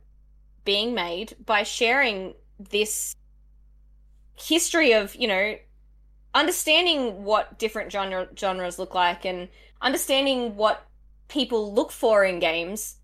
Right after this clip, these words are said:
coming from the position of, like, a consumer, sure, but also from all of these years looking at games so critically." Um, and it was very cool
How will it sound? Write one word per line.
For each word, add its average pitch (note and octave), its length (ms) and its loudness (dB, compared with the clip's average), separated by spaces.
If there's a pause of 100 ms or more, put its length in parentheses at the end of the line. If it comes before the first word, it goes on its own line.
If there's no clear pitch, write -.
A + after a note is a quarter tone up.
coming C4 300 0
from F#3+ 380 2
the F#3+ 60 -8
position F#3+ 400 -6
of, F#3 100 -6
like, F3+ 180 -2
a F3 40 -10
consumer, G3+ 480 -8
sure, G#3+ 360 2
but G3 140 0
also A#3 340 2
from G3+ 180 -8
all G3+ 160 0
of G3 80 -4
these G3 200 -4
years A#3 220 0
looking G3+ 260 -6
at F#3 80 -6
games F#3+ 240 -2
so F#3 140 -6
critically." G3 640 -4 (520)
Um, G3+ 500 2 (1040)
and G#3+ 400 2
it - 80 -4
was B3+ 140 0
very A3 200 4
cool F#4+ 380 2